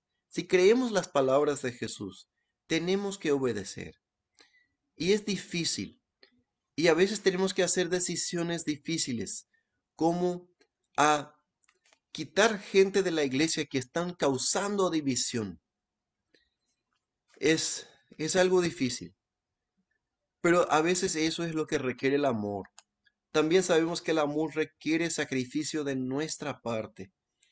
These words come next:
y tenemos que estar di-, dispuestos a contar el costo y realmente, eh, amar a la gente, aunque nos cueste. Y esto es lo que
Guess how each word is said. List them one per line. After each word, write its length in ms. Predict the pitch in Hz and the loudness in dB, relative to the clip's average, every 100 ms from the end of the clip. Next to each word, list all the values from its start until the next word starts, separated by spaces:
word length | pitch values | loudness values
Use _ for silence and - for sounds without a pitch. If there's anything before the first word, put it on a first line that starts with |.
| _ - | _ -6
y 80 | 123 | 0
tenemos 340 | 135 151 175 | 0 0 -2
que 100 | 180 | -4
estar 280 | 175 170 170 | -2 0 0
di-, 360 | 156 147 - _ _ _ | -2 -6 -10 _ _ _
dispuestos 640 | 131 139 - 170 175 127 120 | -6 -4 4 4 4 0 -4
a 120 | 123 | -2
contar 420 | 143 131 127 175 | -2 -2 0 0
el 200 | 175 135 | 0 -4
costo 500 | - 117 92 - 113 _ _ _ _ _ _ _ _ _ | -2 -2 -4 -14 -20 _ _ _ _ _ _ _ _ _
y 160 | - 147 | 0 2
realmente, 1080 | 135 165 165 143 143 165 185 175 190 190 190 _ _ _ _ _ _ - | 4 4 4 2 0 2 0 -2 -2 -2 -4 _ _ _ _ _ _ -10
eh, 260 | 127 123 123 | -6 -4 -4
amar 440 | 135 127 135 170 | -4 -2 -4 -4
a 60 | 190 | -4
la 140 | 165 | -4
gente, 600 | - - 131 127 127 101 _ - | -6 -2 -2 -2 -6 -10 _ -10
aunque 320 | 135 143 160 | -8 -8 -10
nos 240 | 147 127 | -10 -10
cueste. 540 | - - 98 - 90 - _ _ _ _ _ _ _ _ _ - | -10 -10 -12 -12 -20 -20 _ _ _ _ _ _ _ _ _ -10
Y 220 | 131 165 | -2 -2
esto 220 | 170 180 | -2 -4
es 60 | 151 | -4
lo 260 | 147 156 | -4 -4
que 360 | - 165 147 | -4 -4 -4